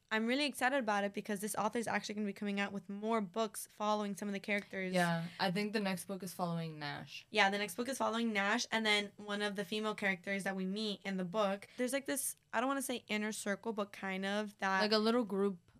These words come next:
Speaker 2: of
Speaker 1: Yeah.
Speaker 2: fri-, like a clique
Speaker 1: Like
Speaker 2: of
Speaker 1: a clique that
Speaker 2: friends.
Speaker 1: Nash and Knox grew up with,
Speaker 2: Mm.
Speaker 1: like, kind of. And I feel like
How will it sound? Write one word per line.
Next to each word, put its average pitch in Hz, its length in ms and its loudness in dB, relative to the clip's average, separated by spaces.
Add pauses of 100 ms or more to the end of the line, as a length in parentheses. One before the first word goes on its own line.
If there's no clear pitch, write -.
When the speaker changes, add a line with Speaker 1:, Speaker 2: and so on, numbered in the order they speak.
(240)
Speaker 2:
of 190 120 -2
Speaker 1:
Yeah. 190 140 2
Speaker 2:
fri-, 185 160 -2
like 208 160 4
a 202 40 0
clique - 560 -2
Speaker 1:
Like 233 140 0
Speaker 2:
of 240 60 4
Speaker 1:
a - 20 -2
clique 170 380 2
that 214 180 4
Speaker 2:
friends. - 60 -4
Speaker 1:
Nash 202 600 2
and 202 200 0
Knox 190 380 0
grew 202 200 -2
up 180 220 -2
with, 269 260 4
Speaker 2:
Mm. 175 440 -12 (340)
Speaker 1:
like, 220 180 2
kind 214 320 2
of. 285 220 6 (420)
And 220 340 4
I 208 140 2
feel 233 220 0
like 233 240 4